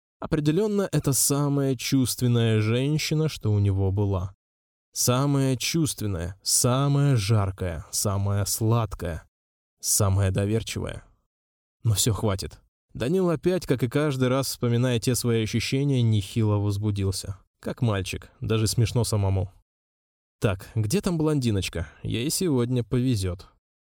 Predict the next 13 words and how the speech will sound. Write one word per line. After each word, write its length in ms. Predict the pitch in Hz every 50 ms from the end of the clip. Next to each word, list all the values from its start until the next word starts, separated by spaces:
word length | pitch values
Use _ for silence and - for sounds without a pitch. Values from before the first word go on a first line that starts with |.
| _ _ _ _ _ _ _ _ _
Данил 360 | - 113 135 185 214 214 185
привстал, 580 | 151 147 135 123 113 - - 170 170 185 180 156
поискал 400 | - 135 135 135 - - 196 175
глазами 440 | 131 123 117 117 123 139 143 139 127
сегодняшнюю 760 | - - 127 120 135 147 139 123 123 117 - - 123 117 107
свою 340 | - - 113 110 110 107 101
жертву, 540 | 104 117 127 147 160 - 185 185 190 180 - - -
не 220 | - 113 113 110 104
нашёл 480 | 104 101 101 - - 160 180 170 165
и 60 | 185
слегка 440 | 180 - - 180 156 - - 127 123
даже 320 | 113 107 101 101 98 110 107
расстроился. 760 | 101 101 - - - - 92 90 87 85 - - - -